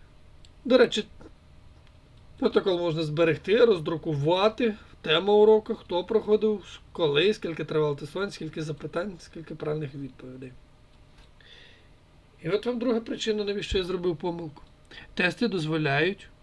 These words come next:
проаналізувати, побачити, що ви помилилися,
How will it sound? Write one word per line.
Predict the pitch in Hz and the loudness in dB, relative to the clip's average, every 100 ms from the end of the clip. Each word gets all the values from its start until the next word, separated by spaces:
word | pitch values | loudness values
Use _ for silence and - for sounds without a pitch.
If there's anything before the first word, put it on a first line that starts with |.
| - - | -20 -16
проаналізувати, | - 190 175 165 160 143 156 135 123 - | -4 -2 0 0 -2 -2 -4 -6 -8 -10
побачити, | 185 165 139 135 139 - 214 | -8 -8 -6 -6 -6 -10 -10
що | - 165 | -8 -4
ви | 165 | -2
помилилися, | 147 180 175 151 135 127 143 165 240 | -2 0 2 0 -2 -4 -6 0 2